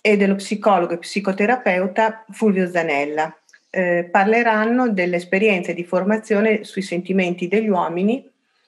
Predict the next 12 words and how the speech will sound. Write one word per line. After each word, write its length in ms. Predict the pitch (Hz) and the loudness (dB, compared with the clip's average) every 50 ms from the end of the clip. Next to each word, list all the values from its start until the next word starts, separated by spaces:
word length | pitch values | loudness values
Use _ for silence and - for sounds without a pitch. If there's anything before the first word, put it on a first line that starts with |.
| _ - - _ _ _ | _ -20 -20 _ _ _
eh, 540 | - 185 180 175 175 170 170 175 170 170 170 | -4 -2 -2 0 0 0 0 0 -2 -2 -2
che 80 | - 208 | -2 0
sono 200 | 202 220 220 214 | 0 2 0 2
state 360 | 214 - 202 180 - - 185 | 2 0 0 0 0 2 2
raccolte 640 | 202 226 226 - - 190 175 170 180 190 - 214 | 2 2 0 -2 -2 0 0 0 -2 -2 -2 0
dall'Associazione 720 | 190 185 175 180 180 - 202 196 208 202 202 - 185 170 170 | 0 0 0 -2 -2 -4 -4 -2 -4 -4 -2 -2 -2 -2 -2
Psicologia 800 | 170 - - - - - - 185 185 180 175 180 185 196 180 170 | -6 -10 -14 -16 -12 -6 -4 -2 -2 -2 -2 -2 0 0 2 2
Urbana 380 | 185 190 185 165 165 170 170 | 0 0 0 0 0 0 -2
e 40 | 165 | -4
Creativa 460 | - - 208 208 208 - 156 147 156 151 | -2 -2 -2 -2 -2 -4 -4 -4 -4 -4
di 100 | 151 147 | -2 -2
Ravenna. 560 | 147 147 143 143 143 143 143 151 151 - | -4 -4 -4 -4 -6 -8 -8 -10 -12 -14